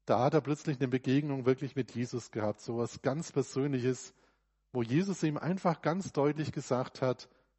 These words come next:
„Ich hab dir vergeben und du darfst dir selber auch vergeben.“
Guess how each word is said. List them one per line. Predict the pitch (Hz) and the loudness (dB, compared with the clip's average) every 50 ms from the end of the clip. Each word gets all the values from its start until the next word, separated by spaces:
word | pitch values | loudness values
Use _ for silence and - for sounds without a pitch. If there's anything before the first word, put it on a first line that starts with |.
| _ _ _ _ _ _ _ _ _ _ - | _ _ _ _ _ _ _ _ _ _ -12
„Ich | - - 120 | -6 -2 0
hab | 131 139 - | 0 -2 -2
dir | - 139 127 | -4 -6 -4
vergeben | - 131 120 - - 107 107 104 101 92 87 - _ _ _ _ | -2 -4 -4 -4 -4 -6 -6 -6 -8 -12 -18 -20 _ _ _ _
und | - 117 | -10 -8
du | 117 | -6
darfst | 107 - 107 113 - - - | -2 2 2 2 2 0 -4
dir | 123 | -6
selber | 110 - - 104 101 107 113 107 101 92 - _ _ _ _ _ | -4 -2 -2 -2 0 0 0 -2 -4 -4 -8 _ _ _ _ _
auch | - 104 101 - | -6 -6 -6 -6
vergeben.“ | - - 95 - - 87 90 95 92 85 | -6 -12 -12 -10 -12 -14 -14 -14 -16 -20